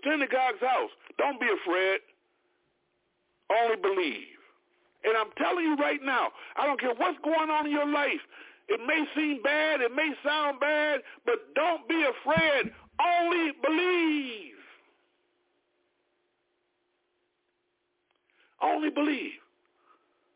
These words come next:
Only believe. And he suffered no man. He allowed no man to follow him, except for Peter and James and John, the brother of James. And he came to the house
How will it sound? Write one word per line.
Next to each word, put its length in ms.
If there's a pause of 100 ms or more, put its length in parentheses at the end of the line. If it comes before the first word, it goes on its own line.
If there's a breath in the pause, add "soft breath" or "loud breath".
(140)
Only 280
believe. 420 (1800)
And 160
he 100 (160)
suffered 460
no 280
man. 460 (380 soft breath)
He 160
allowed 500 (120)
no 180
man 320
to 80 (100)
follow 360
him, 340 (1200)
except 480
for 100 (120)
Peter 480 (240 soft breath)
and 260
James 460 (100)
and 240
John, 440 (200 soft breath)
the 80
brother 360
of 60
James. 460 (1300)
And 120
he 80
came 460
to 100
the 80
house 400